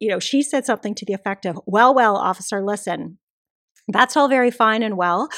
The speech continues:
but my daughter has come. Her plane was late. We have a dinner reservation. And if you continue to lecture me, I'm going to have to drive even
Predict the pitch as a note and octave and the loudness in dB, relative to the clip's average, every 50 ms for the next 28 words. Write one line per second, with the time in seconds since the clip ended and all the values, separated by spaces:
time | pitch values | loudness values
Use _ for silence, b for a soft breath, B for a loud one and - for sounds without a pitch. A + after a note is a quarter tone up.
0 | B B B _ - - - F#3+ G#3+ G3+ G3 F3+ - G#3 G3 G#3+ B3 D4 E4 E4+ | B B B _ 0 0 0 0 -2 -2 -2 -2 0 2 2 2 4 2 0 0
1 | E4 D#4 D4 - - - - B3 G#3+ G#3 A#3 D4 G4+ - - _ - - A#3+ G3+ | 0 -2 -4 -6 -6 -2 0 0 0 2 -2 -4 -6 -8 -12 _ -2 -2 0 0
2 | - - - A3+ A#3 C#4 F#4 G#4+ F4 C#4 B3 - G#3 G3+ G3+ G#3 A#3 A#3 - - | -2 -2 -2 0 2 2 2 2 0 0 -2 -2 -4 -4 -4 -4 -4 -6 -6 -8
3 | G3+ F#3 G#3 G3+ - - A3+ C#4 D#4 F4+ A#3+ C4 B3 B3+ B3 A3 G3 G3 F#3+ G#3 | -6 -6 -6 -4 0 2 2 4 2 2 0 0 0 0 0 0 -2 -2 -4 -4
4 | F#3 F#3+ F#3 F#3 - A3 A3 - - A3+ A3 G#3+ - A3+ A#3+ A#3+ - A#3 - - | -6 -4 -6 -4 -4 -6 -6 -6 -4 -6 -6 -6 -4 -6 -6 -6 -8 -10 -10 -4
5 | - C#4 D4 E4 F4+ F4+ F#4 F#4 F4+ b b b b _ - C4+ B3+ C4 C4+ C4+ | 0 2 2 2 2 0 -2 -4 -6 b b b b _ -2 2 4 4 2 2
6 | - - C4+ A#3+ G#3 F#3 F#3+ G3 - _ - A#3 A#3 A#3 A#3 - A#3 C4+ F#4+ A4+ | 0 -2 -2 -2 -2 -4 -6 -10 -12 _ 2 4 4 4 6 10 10 10 10 8
7 | G4+ G4+ A#3+ C4 C4 C4 C4+ - B3 G3 B3+ A#3+ A#3 A#3 A#3+ A3+ - A3 A#3 A#3 | 6 6 8 8 8 8 6 2 -2 2 4 6 6 6 4 2 0 -2 -2 0
8 | G#3+ A#3 A3+ G3 | 0 0 -2 -4